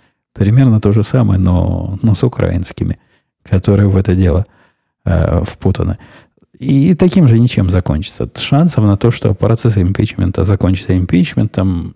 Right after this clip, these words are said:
ноль целых ноль десятых и там много-много нулей. Давайте, восемнадцать нулей, до первой единички. То есть нет шансов никаких.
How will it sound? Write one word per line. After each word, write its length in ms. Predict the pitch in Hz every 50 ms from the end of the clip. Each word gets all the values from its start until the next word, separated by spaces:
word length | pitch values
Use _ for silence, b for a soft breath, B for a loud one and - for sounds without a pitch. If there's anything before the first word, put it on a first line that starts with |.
| _ _ -
ноль 680 | - 113 104 104 104 98 98 104 104 104 127 151 143 120
целых 440 | - - 123 113 107 104 101 - -
ноль 260 | 104 101 98 92 92
десятых 760 | 101 95 90 - - 104 95 98 - 98 90 98 - - -
и 320 | - - 82 80 71 80
там 240 | - - - 82 78
много-много 800 | 71 73 80 82 80 90 110 120 120 107 98 95 80 85 98 95
нулей. 380 | 92 92 92 95 - 92 92 - _ _ _ _ _ _ _ _ _ _ _
Давайте, 400 | - - 113 104 107 104 - -
восемнадцать 800 | 92 95 95 101 110 117 120 - 139 127 110 90 98 - 92 -
нулей, 340 | 95 92 - 107 107 - _ _ _ _ -
до 240 | - - - 123
первой 340 | - - 101 92 95 107 95
единички. 520 | 95 92 95 92 98 101 - - - _ _ _ _ _ _ _ _ _ _ -
То 100 | - 107
есть 140 | 95 90 -
нет 300 | 92 98 104 85 - -
шансов 440 | - - 104 - - - - -
никаких. 480 | - 90 87 - - - - - - -